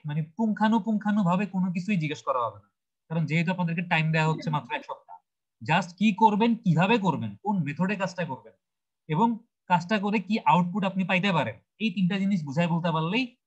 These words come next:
আপনাদেরকে, মানে, ছাই-, মানে, ওইখানে ছেড়ে দেওয়া হবে, আর বেশি কিছু আটকানো হবে না। কি কাজ করবেন, কিভাবে করবেন এবং কাজটা করলে কি output পাইতে পারি, মানে, কি আশা করতেছেন, expected আউটকামটা কি কাজটা, এতটুকু বলতে পারলেই হবে।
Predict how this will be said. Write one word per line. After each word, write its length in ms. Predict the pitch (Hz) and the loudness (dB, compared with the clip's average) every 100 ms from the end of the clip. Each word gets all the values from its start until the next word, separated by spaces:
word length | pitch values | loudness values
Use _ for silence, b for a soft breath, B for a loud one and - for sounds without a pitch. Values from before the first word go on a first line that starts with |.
| _ - | _ -18
আপনাদেরকে, 640 | 120 143 147 143 160 156 | -12 -8 -6 -2 -4 -4
মানে, 200 | 160 127 | -8 -8
ছাই-, 260 | 117 175 165 | -6 -6 -6
মানে, 160 | 139 123 139 | -12 -12 -10
ওইখানে 220 | 135 139 | -10 -6
ছেড়ে 240 | 156 143 | -6 -4
দেওয়া 180 | 131 107 | -4 -6
হবে, 240 | 101 _ _ _ _ - | -8 _ _ _ _ -4
আর 120 | 151 | -4
বেশি 200 | 143 151 | -2 -6
কিছু 340 | 143 160 156 - _ _ _ - | -4 -4 -4 -10 _ _ _ -12
আটকানো 300 | 117 160 131 | -10 -4 -4
হবে 180 | 117 98 | -4 -6
না। 80 | 92 _ _ _ _ | -16 _ _ _ _
কি 160 | 226 247 | 2 4
কাজ 260 | 226 214 - | 4 2 0
করবেন, 440 | 220 208 226 262 - _ _ _ | 0 2 0 -2 -8 _ _ _
কিভাবে 380 | 220 202 233 254 | 4 6 8 6
করবেন 440 | 196 151 110 92 - _ _ _ _ _ - | 4 0 -4 -10 -18 _ _ _ _ _ -2
এবং 260 | 165 214 196 | 0 2 0
কাজটা 260 | 196 214 | -2 -2
করলে 300 | 190 202 214 | -2 0 0
কি 380 | 220 - - 226 - | -2 -6 0 0 4
output 440 | 160 165 165 190 - | 4 2 -2 -6 -4
পাইতে 340 | 196 190 185 190 | -2 -2 -2 -2
পারি, 240 | 185 165 151 | 0 0 -2
মানে, 120 | 131 | -10
কি 200 | - 214 | -6 -2
আশা 200 | 170 196 | 0 2
করতেছেন, 380 | 180 - 117 - | 0 0 -8 -12
expected 460 | 160 - 185 - 190 | -12 -12 -12 -8 0
আউটকামটা 480 | 147 151 - 165 165 | 2 2 -2 -2 -2
কি 120 | 135 | -4
কাজটা, 300 | 123 117 - - _ _ _ | -10 -10 -14 -20 _ _ _
এতটুকু 320 | 175 185 190 190 | -6 -4 -2 0
বলতে 220 | 180 165 | 2 2
পারলেই 280 | 139 117 107 | 0 -2 -6
হবে। 220 | 95 | -10